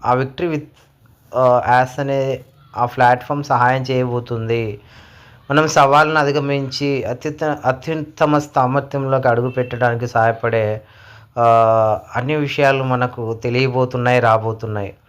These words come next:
ఎందుకంటే Win with Yash అనేది ఒక్కసారి గెలవడం గురించి కాదు, ఇది నేర్చుకోవడం, నిరంతరం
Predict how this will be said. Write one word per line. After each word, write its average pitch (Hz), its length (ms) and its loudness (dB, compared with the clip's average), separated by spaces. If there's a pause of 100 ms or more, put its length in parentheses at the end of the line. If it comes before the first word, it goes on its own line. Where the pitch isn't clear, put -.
(480)
ఎందుకంటే 131 640 4
Win 127 160 -2
with 131 200 -2
Yash 127 440 2
అనేది 127 220 0
ఒక్కసారి 135 460 0
గెలవడం 131 480 2
గురించి 135 280 -4
కాదు, 127 320 2
ఇది 110 180 -6
నేర్చుకోవడం, 113 920 -4
నిరంతరం 113 720 0